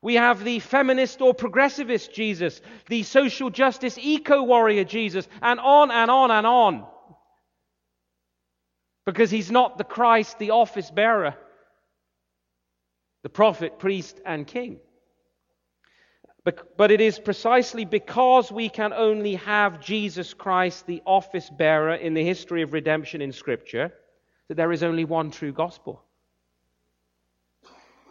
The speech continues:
It's because we can only have Jesus Christ, the one true office bearer,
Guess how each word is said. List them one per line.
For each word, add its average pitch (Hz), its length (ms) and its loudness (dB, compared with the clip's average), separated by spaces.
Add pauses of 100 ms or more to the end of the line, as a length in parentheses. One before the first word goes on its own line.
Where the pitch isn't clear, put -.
(960)
It's 185 120 -6
because 240 500 4
we 254 140 -4
can 254 160 0
only 247 240 2
have 226 260 0
Jesus 208 440 -6
Christ, 214 460 2
the 190 100 -2
one 226 320 0
true 214 260 -6
office 233 460 2
bearer, 160 520 2